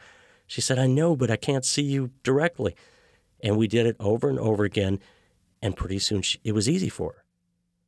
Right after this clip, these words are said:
The point of the story is, is that it didn't take me very long to help her to desensitize herself to the fear of the phone.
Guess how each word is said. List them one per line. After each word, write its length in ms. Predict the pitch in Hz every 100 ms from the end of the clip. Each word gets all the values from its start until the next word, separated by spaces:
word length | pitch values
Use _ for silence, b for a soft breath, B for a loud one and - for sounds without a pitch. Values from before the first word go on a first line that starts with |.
| _ -
The 80 |
point 240 | 104 185 220
of 60 |
the 80 | 156
story 340 | - 101 95 98
is, 200 | 104 104
is 120 | 101
that 200 | 110 - b b b b b
it 120 | - 98
didn't 240 | 151 233
take 220 | 190 185
me 120 | 139
very 300 | 113 107 117
long 280 | 98 113 107
to 80 | -
help 240 | - 110
her 160 | - 110
to 240 | - - 98
desensitize 1080 | - 123 - - 165 180 139 - 90 90
herself 480 | - 92 - 110 113
to 300 | - 120 120
the 140 | 117 120
fear 260 | - 131
of 80 | 139
the 80 | 131
phone. 380 | - 160 160